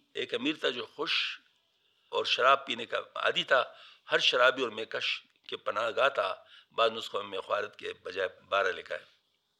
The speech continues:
یعنی دوست تھا۔ مشفق و مسکین و نوازی عادلی، مکرمی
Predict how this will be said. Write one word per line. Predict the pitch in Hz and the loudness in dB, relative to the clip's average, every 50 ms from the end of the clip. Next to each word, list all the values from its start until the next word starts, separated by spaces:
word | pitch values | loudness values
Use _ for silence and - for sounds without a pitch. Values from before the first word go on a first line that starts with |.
| _ _ _ _ _ _ _ _ _ _ _ _ _ _ _ | _ _ _ _ _ _ _ _ _ _ _ _ _ _ _
یعنی | - 113 113 113 101 | -2 -2 -2 -2 -2
دوست | 95 98 113 113 110 - - | 0 2 4 4 4 0 -6
تھا۔ | - - _ _ _ _ _ _ _ _ - - - - _ - | -14 -18 _ _ _ _ _ _ _ _ -20 -20 -20 -20 _ -2
مشفق | 139 175 180 - - 165 160 - - | 0 2 2 2 2 0 -2 0 2
و | 160 156 156 151 | 4 4 4 4
مسکین | 151 160 151 - - - 175 170 170 160 | 2 0 -2 -2 -6 -2 0 2 2 2
و | 151 160 160 - - | 2 0 -2 -4 -6
نوازی | 120 113 107 104 117 139 151 151 147 151 151 147 - 175 165 - - | -10 -10 -6 -2 0 2 4 6 6 6 4 2 -2 -10 -8 -2 2
عادلی، | 123 147 170 160 147 147 147 147 151 147 147 147 143 139 123 | 4 6 6 6 4 2 0 0 0 2 2 4 2 2 2
مکرمی | 127 139 139 - 135 135 135 135 135 139 143 143 139 135 127 | 0 -2 -2 0 0 0 0 0 0 -2 -2 -2 -2 -2 -4